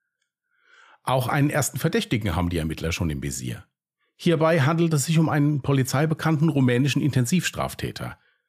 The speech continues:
Die Fahndung nach ihm wird sogar teilweise europaweit ausgeweitet. Doch dann erreicht ein Brief die völlig verängstigten Eltern von Matthias.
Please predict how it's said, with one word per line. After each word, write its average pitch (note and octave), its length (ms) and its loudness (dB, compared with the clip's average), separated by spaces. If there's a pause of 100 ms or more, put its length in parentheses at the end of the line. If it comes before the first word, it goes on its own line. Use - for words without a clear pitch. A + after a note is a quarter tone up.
(360)
Die A#2 60 2
Fahndung A2+ 360 2
nach A2+ 140 0
ihm B2+ 260 2
wird B2 140 0
sogar G#2+ 260 -2
teilweise G#2+ 500 0
europaweit C3+ 680 -2
ausgeweitet. - 760 -10 (1600)
Doch C#3 140 0
dann C#3+ 280 0
erreicht C3+ 360 0
ein C#3 140 4
Brief C#3 360 0
die A#2+ 120 0
völlig C3 320 0
verängstigten B2 600 -2
Eltern G#2+ 300 0
von E2+ 160 -6
Matthias. - 600 -10